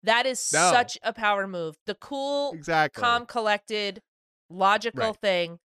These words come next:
Speaker 1: And then,
Speaker 2: Logical
Speaker 1: and then
Speaker 2: thing.
Speaker 1: she just turns around and says, uh, "I wish you all the best. We don't, uh, <laughs> we don't validate parking at the,
Speaker 2: Right.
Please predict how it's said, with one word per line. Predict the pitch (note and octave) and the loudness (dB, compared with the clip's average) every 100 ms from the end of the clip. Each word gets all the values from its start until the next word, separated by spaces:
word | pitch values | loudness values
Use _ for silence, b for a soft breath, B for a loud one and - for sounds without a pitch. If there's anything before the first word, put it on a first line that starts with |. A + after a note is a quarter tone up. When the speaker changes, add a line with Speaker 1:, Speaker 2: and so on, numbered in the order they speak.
| _ _ - | _ _ -6
Speaker 1:
And | F#3+ | 0
then, | G#3 | 2
Speaker 2:
Logical | B2 B2+ A#2 A#2+ | 2 -2 -6 -4
Speaker 1:
and | G#3 | -2
then | G#3 | -4
Speaker 2:
thing. | |
Speaker 1:
she | - | -6
just | F3+ E3+ | -10 -10
turns | - G#3+ A3 | -6 -4 -4
around | G#3+ G3 F3 E3 | -2 2 2 0
and | - F#3 | -6 -10
says, | - F3+ E3 D#3+ - - _ _ _ _ - | -4 -2 -2 -4 -10 -18 _ _ _ _ -8
uh, | F3 E3+ - | -2 -2 -2
"I | F3 | -4
wish | F3 F#3 | -4 -6
you | B3+ | -2
all | A#3+ B3 | 2 2
the | A#3 | 2
best. | G3 F3+ - - | 2 0 -2 -14
We | F3+ F#3 | -12 -8
don't, | E3+ E3+ F#3 _ _ _ _ - | -2 -2 -4 _ _ _ _ -4
uh, | F3 E3 D3+ - | -2 -2 -4 -8
<laughs> | G3+ F#3 F#3+ | -8 -8 -8
we | G#3+ | -6
don't | F3+ F3+ | -4 -2
validate | F3+ F#3+ G#3 G3+ | 0 0 0 -6
parking | - E3+ - D#3 D#3+ _ _ _ _ _ - | -4 -4 -4 -12 -12 _ _ _ _ _ -8
at | E3+ - | -8 -2
the, | |
Speaker 2:
Right. | D#3 - | -2 0